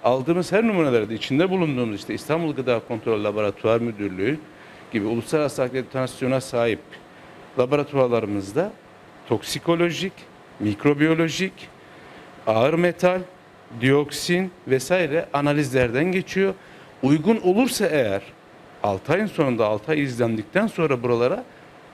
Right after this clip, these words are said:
izin veriliyor, avcılığa açılıyor. Ee, avcılığa açıldıktan sonra bırakıyor muyuz? Hayır, bırakmıyoruz. Yine izlemeler rutin olarak devam ediyor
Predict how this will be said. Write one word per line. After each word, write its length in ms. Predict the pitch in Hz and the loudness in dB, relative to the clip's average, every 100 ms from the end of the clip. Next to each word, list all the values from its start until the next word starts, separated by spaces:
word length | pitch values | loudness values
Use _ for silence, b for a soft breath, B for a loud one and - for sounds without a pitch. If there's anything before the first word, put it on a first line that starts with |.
| - - - | -20 -8 -2
izin 340 | 127 156 139 | 0 2 2
veriliyor, 320 | 117 104 107 120 | 0 0 0 2
avcılığa 460 | 135 120 127 170 | 0 0 0 0
açılıyor. 480 | 170 - 123 95 90 - - B B B B - | 0 -4 -2 -2 -2 -6 -20 B B B B -2
Ee, 200 | 117 113 117 | 0 0 0
avcılığa 500 | 131 135 185 226 214 | 0 0 2 2 2
açıldıktan 540 | - 170 175 - 220 | -2 -2 0 0 0
sonra 300 | 208 202 165 | 0 0 2
bırakıyor 380 | 160 160 170 139 | 2 2 2 2
muyuz? 280 | 151 240 123 | 2 0 0
Hayır, 520 | 117 85 - - - - | 0 -2 -10 -18 -18 -2
bırakmıyoruz. 640 | 135 131 - 104 98 - | 0 0 -2 -8 -8 -6
Yine 340 | 196 143 165 - | -2 0 0 -2
izlemeler 600 | 214 196 151 143 127 147 | -4 -2 0 0 0 -2
rutin 280 | 180 220 185 | -2 -4 -2
olarak 360 | 135 151 202 170 | 0 0 0 2
devam 280 | 160 127 101 | 2 2 -2
ediyor 240 | 101 | -2